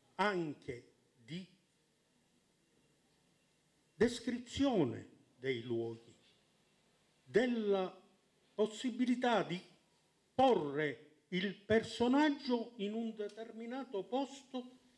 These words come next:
e, dopo averlo spostato da quello ad un altro, saper descrivere l'ambiente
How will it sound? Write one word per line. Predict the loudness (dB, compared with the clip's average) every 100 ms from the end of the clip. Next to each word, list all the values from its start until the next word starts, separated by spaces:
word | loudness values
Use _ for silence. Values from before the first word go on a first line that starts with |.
| _ _ 0
e, | 2 2 -2 -6 0
dopo | 2 0 -4 -4 -2
averlo | -2 -4 -2 -4 -4
spostato | -6 -8 -8 -4 0 0 0 0
da | 0
quello | 4 2 2 -2 -4
ad | -4
un | -2
altro, | -2 -2 -4 -6 -8 -8 -20 _
saper | -4 0 2 0 -2
descrivere | 0 0 0 -6 -4 -2 0 2 2 2 -2
l'ambiente | -2 -2 -4 0 4 4 2 -2 -4 -6 -18